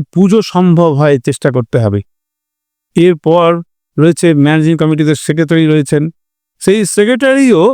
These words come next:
এই যুব বিভাগেরও সেক্রেটারি, অর্থাৎ সম্পাদক যিনি তিনি পরিচালন, এই যুব বিভাগটি ঠিক ঠিক পরিচালনার ক্ষেত্রে যাতে সুবিধা হয় সেইভাবে চেষ্টা করবেন। এখন আমাদের মধ্যে অনেক রকম অসুবিধা আসে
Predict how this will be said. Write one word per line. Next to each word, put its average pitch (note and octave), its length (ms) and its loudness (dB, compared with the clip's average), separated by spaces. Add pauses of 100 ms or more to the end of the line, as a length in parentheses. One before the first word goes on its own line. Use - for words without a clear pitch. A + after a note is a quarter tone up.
(340)
এই D3+ 140 0 (140)
যুব D#3 220 0
বিভাগেরও G3+ 580 0
সেক্রেটারি, A2 540 -4 (920)
অর্থাৎ F3+ 440 -2 (180)
সম্পাদক E3 640 -2
যিনি D#3 180 0
তিনি E3+ 340 0 (460)
পরিচালন, E3 560 0 (680)
এই D3 180 2 (400)
যুব D3 240 2
বিভাগটি D3 480 0
ঠিক A3 300 -4
ঠিক F3+ 140 -2 (100)
পরিচালনার D#3+ 600 0
ক্ষেত্রে D#3 420 -2 (460)
যাতে D#3 360 0
সুবিধা E3 400 0
হয় D3 120 2
সেইভাবে D3+ 300 0
চেষ্টা C3 340 -2
করবেন। G#2+ 380 -2 (480)
এখন G#3 300 -2
আমাদের A#3+ 340 0
মধ্যে B3 260 0
অনেক A3+ 200 0
রকম A#3+ 220 0
অসুবিধা G#3 440 0
আসে C#3+ 280 -4